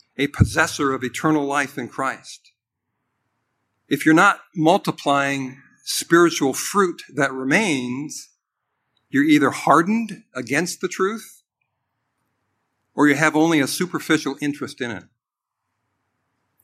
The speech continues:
Or you allow other things in your heart to take priority. Either way, don't fool yourself into thinking that you're a child of God.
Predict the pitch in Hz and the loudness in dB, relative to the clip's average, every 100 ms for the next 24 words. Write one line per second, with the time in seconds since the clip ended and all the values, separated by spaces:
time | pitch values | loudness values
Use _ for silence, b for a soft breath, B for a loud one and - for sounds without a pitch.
0 | _ b - 175 196 190 196 - 160 170 | _ b 2 6 6 4 0 0 2 6
1 | 170 170 202 180 185 151 139 143 135 131 | 6 6 2 0 0 0 -2 -4 -6 -6
2 | 143 135 131 _ 135 - 139 - 127 117 | -4 -4 -6 _ -14 -10 -12 -6 -6 -4
3 | 127 120 104 - _ _ _ _ _ _ | -6 -8 -12 -18 _ _ _ _ _ _
4 | _ _ _ _ _ _ _ _ _ _ | _ _ _ _ _ _ _ _ _ _
5 | b b b b b - 160 185 170 135 | b b b b b 2 4 6 6 4
6 | 113 117 - 151 208 - - 190 226 180 | 2 -4 2 2 2 0 -2 0 0 0
7 | 156 - 147 143 147 139 139 - 208 202 | -2 0 0 2 2 2 2 0 0 0
8 | 135 117 123 123 - 120 117 120 - 123 | -4 -4 -12 -14 -12 -8 -8 -8 -6 -6
9 | 113 110 110 117 104 | -6 -8 -10 -10 -10